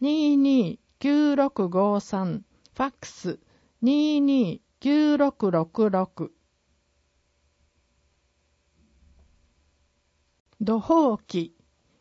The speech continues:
土法を忍ぶ俳句会。松尾芭蕉の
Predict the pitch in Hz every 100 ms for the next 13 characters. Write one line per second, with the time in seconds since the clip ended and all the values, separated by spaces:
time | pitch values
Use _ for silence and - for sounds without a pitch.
0 | _ 208 285 311 339 294 214 196 208 202
1 | 196 190 185 220 254 247 240 240 160 160
2 | - _ _ _ _ _ _ _ _ _
3 | _ _ _ _ _ 220 226 - 311 302
4 | 262 269 277 254 247 240 226